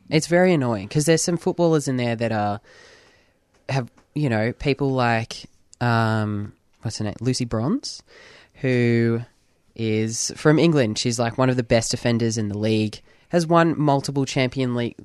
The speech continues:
Leagues trophy with Lyon and Barcelona. We've got the Nigerian, um, attacker who we'll be seeing tonight playing against Australia, who has won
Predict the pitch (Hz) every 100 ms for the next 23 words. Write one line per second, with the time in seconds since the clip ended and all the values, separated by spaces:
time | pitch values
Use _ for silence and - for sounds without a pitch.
0 | - 123 117 117 - 113 113 117 117 107
1 | 107 107 127 123 120 117 113 110 110 110
2 | 113 110 110 110 107 107 - - - 127
3 | 131 123 139 131 123 117 120 117 117 117
4 | 117 - - - _ - 117 113 110 110
5 | 107 107 - 120 120 107 123 110 110 -
6 | - 131 113 113 117 - 113 107 - 117
7 | 107 101 - 107 107 104 104 - 113 -
8 | 104 104 98 95 117 110 104 107 - -
9 | - _ _ - 117 110 110 - - _
10 | - 135 139 135 135 135